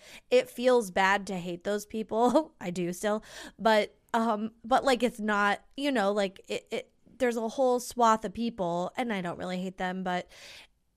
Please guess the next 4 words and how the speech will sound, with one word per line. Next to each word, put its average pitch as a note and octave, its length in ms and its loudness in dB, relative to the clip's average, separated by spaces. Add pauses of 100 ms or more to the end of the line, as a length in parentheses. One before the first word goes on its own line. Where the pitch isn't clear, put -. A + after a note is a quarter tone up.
(220)
where A#3+ 400 4 (240)
they're, A#3+ 320 4
like, G#3+ 440 2 (680)
learning A3+ 1000 0